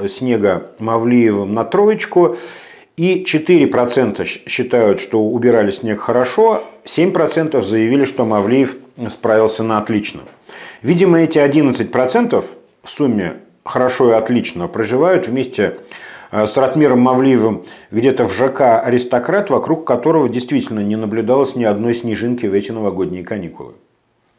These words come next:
Кратко подвели итоги работы, э, Министерства транспорта Республики Башкортостан, э, в части аварийности на дорогах.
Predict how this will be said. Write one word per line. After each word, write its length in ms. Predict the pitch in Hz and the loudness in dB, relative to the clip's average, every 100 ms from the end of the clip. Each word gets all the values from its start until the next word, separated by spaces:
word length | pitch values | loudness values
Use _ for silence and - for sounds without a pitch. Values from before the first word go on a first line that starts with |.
| _ _ _ _ _ | _ _ _ _ _
Кратко 360 | - 185 - 165 | -2 -2 0 0
подвели 540 | - 135 139 170 185 | 0 0 2 4 4
итоги 300 | 135 165 156 | 4 2 2
работы, 560 | 135 120 147 143 127 - | 2 4 2 2 -2 -4
э, 180 | 110 110 | -8 -4
Министерства 520 | 123 123 147 139 131 | -4 0 -2 0 -4
транспорта 640 | 127 147 147 - 98 - | 0 0 0 -2 -6 -2
Республики 480 | 110 110 123 123 95 | -4 -2 -2 -2 -4
Башкортостан, 840 | 95 - 127 117 147 151 226 226 - | -6 -6 -6 -2 -2 -2 -2 -4 -4
э, 280 | 113 110 104 | -4 -2 -2
в 40 | |
части 320 | - - 120 | 0 -2 2
аварийности 640 | 131 117 120 131 123 120 120 | 2 4 4 2 0 -2 -2
на 120 | 120 | 0
дорогах. 540 | 120 120 85 71 - | 2 2 0 -4 -12